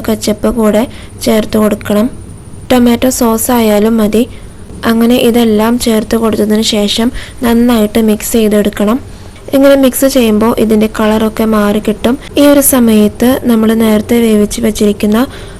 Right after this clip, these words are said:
അതെല്ലാം ഈ ഒരു മിക്സിയിലേക്ക് ഇട്ട് കൊടുക്കാം. എന്നിട്ട് നന്നായിട്ട് മിക്സ് ചെയ്യണം.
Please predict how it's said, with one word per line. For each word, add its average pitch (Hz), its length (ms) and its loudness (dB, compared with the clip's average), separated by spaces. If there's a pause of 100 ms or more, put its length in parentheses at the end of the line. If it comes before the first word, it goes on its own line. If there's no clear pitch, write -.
(240)
അതെല്ലാം 226 440 2 (180)
ഈ - 20 4 (120)
ഒരു 240 200 4
മിക്സിയിലേക്ക് 208 680 0 (120)
ഇട്ട് 220 200 -2
കൊടുക്കാം. 202 400 0 (500)
എന്നിട്ട് 233 360 2
നന്നായിട്ട് 226 600 2
മിക്സ് 214 380 -2
ചെയ്യണം. 208 340 2